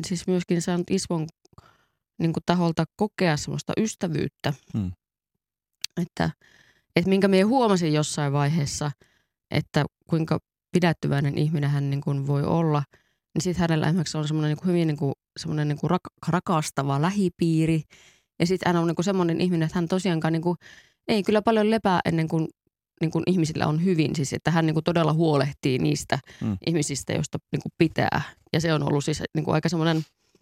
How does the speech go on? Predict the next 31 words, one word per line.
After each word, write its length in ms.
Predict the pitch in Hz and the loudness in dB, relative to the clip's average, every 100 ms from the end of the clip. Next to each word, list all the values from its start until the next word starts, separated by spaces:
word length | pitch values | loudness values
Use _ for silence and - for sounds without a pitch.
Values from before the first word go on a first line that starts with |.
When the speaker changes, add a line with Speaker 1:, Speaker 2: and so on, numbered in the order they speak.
| _ - _ _ | _ -20 _ _
Speaker 1:
niinku 440 | 170 180 180 185 - - - - - 175 | -4 0 0 -2 -4 -10 -16 -16 -10 -4
hu-, 380 | 196 190 180 | 0 0 0
niinku 220 | 190 196 196 | 0 -2 -2
tavallaan 560 | 220 208 185 170 170 165 - | 0 2 4 2 2 -2 -2
hurja 320 | 220 196 160 - | 0 2 0 -2
asia 300 | 151 - 151 | -6 -4 -2
huomata, 400 | 160 170 151 147 - | 0 0 0 -4 -6
koska 280 | 151 - - | -8 -6 -4
ei 120 | 156 | -2
se, 140 | 160 143 _ _ _ _ _ _ _ - | -2 -4 _ _ _ _ _ _ _ 0
eihän 200 | 165 160 | 0 2
se 60 | |
ole 120 | 190 147 | 2 2
mitenkään 400 | 143 110 135 139 | -2 -2 -2 -2
niin 160 | 135 | -4
sanottua, 600 | 147 - - _ 131 131 - | -4 -4 -6 _ -4 -4 -4
Speaker 2:
Mm. 140 | 92 90 - _ - | -6 -6 -12 _ -6
Speaker 1:
että 180 | 143 - | -6 -2
kaikki, 400 | 160 151 _ - - | -4 -4 _ -12 -6
kaikki 340 | - 151 - - | -4 -4 -6 -6
niinku 140 | 139 | -2
jaksaisi 480 | 147 143 - - 147 | -2 -2 -6 -6 -4
välittää 400 | - - - 147 - | -2 -4 -4 -6 -2
toisistaan 760 | 139 123 - 139 - 131 - 143 | -2 -2 -2 -10 -4 -2 -2 -2
tai, 340 | 123 117 139 135 _ _ _ | 0 0 -2 -6 _ _ _
tai 200 | 151 - | -2 -2
niinku 340 | 135 120 - - 120 151 - _ _ _ _ _ - _ _ - | -4 -4 -4 -2 -4 -6 -12 _ _ _ _ _ -20 _ _ -2
niinku 180 | 202 277 | 0 2
jotenkin 300 | 254 233 226 | 2 0 0
niinku, 60 | 220 - - | 0 -2 -4
niinku 140 | 196 | -2